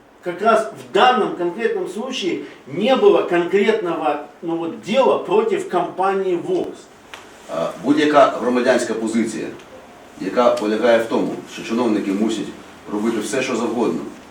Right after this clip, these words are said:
Speaker 2: якщо в них виникає власне відчуття, що їхні дії будуть на користь державі, це слабка громадянська позиція.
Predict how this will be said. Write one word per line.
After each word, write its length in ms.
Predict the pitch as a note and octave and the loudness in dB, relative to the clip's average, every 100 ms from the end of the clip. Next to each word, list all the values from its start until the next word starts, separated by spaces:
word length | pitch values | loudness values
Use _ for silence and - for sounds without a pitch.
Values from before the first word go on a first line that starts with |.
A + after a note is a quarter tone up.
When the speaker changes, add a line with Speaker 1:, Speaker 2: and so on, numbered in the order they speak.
| F#2 | -12
Speaker 2:
якщо 200 | - A#2+ | -6 -2
в 60 | |
них 160 | A2+ G2+ | -2 0
виникає 520 | G#2+ G#2+ B2 - - - - - | -2 -2 0 0 0 -8 -18 -6
власне 340 | A2 B2 G#2+ G2+ | 0 0 0 -4
відчуття, 480 | G2+ - - - - - - | -6 -6 -2 -4 -4 -14 -20
що 120 | - A#2 | -4 -2
їхні 220 | A#2 A2+ | -2 -2
дії 200 | A2+ A2+ | 0 0
будуть 220 | G#2 G2+ | 0 -2
на 60 | G2+ | -2
користь 300 | G#2 G2 - | -2 -2 -2
державі, 360 | G#2 D3 E3+ - - - - - - - - - - - - - - - - - | -2 0 0 -4 -10 -20 -20 -20 -20 -20 -20 -20 -20 -20 -20 -20 -20 -20 -20 -18
це 300 | - C#3 A#2 | -6 -4 -4
слабка 340 | - - B2+ | -6 -4 0
громадянська 520 | G#2 G2 F2 E2 - - | 0 0 -2 -4 -6 -12
позиція. 440 | - - - G2+ | -12 -12 -12 -12